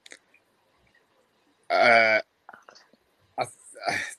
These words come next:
there was somebody who used to make us every year, on, uh, on his console and released them to be downloaded.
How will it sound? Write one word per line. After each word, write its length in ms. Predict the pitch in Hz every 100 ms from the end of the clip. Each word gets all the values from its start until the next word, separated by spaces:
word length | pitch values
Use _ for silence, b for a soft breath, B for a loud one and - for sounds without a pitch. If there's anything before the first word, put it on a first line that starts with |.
| -
there 100 | 123
was 360 | 123 151 160
somebody 400 | - 160 151 147
who 60 | 143
used 200 | 143 139
to 60 | 135
make 300 | 135 135 131
us 140 | 117 123
every 340 | 127 123 123
year, 400 | 113 117 135 156 - _ _ _ -
on, 320 | 110 113 113
uh, 260 | 113 110 107
on 100 | 107
his 160 | 110 110
console 580 | - 131 135 139 135 123
and 140 | 113
released 360 | 113 120 120 -
them 160 | 117 113
to 100 | 98
be 120 | 113
downloaded. 720 | 107 110 120 127 113 110